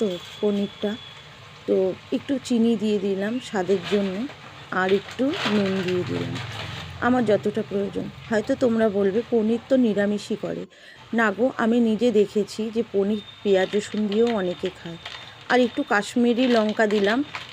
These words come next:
কালারটা খুব সুন্দর আসার জন্য। কাশ্মীরি লঙ্কার গুঁড়ো দিলে দেখবে খুব সুন্দর কালারটা আসে। তো আমার তো মশলা কষানো ডান, তেল ছেড়ে দিয়েছে মশলা থেকে।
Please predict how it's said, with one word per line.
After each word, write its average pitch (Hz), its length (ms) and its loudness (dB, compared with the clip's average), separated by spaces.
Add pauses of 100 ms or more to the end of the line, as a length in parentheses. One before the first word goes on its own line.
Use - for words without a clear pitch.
(120)
কালারটা 214 500 2
খুব 311 120 -4 (120)
সুন্দর 226 320 2 (120)
আসার 175 240 -2 (120)
জন্য। 180 220 -4 (580)
কাশ্মীরি 254 520 2
লঙ্কার 226 400 2
গুঁড়ো 220 200 4 (100)
দিলে 214 160 2 (120)
দেখবে 190 220 0 (100)
খুব 294 100 -4 (120)
সুন্দর 214 340 -2 (120)
কালারটা 175 460 -6 (140)
আসে। 165 220 -12 (680)
তো 269 80 6 (180)
আমার 220 200 2 (120)
তো 262 60 4 (140)
মশলা 220 420 0 (260)
কষানো 214 360 -2 (140)
ডান, 185 200 0 (500)
তেল 220 180 6 (100)
ছেড়ে 226 200 6 (120)
দিয়েছে 202 320 -2 (120)
মশলা 196 400 -2
থেকে। 196 220 -4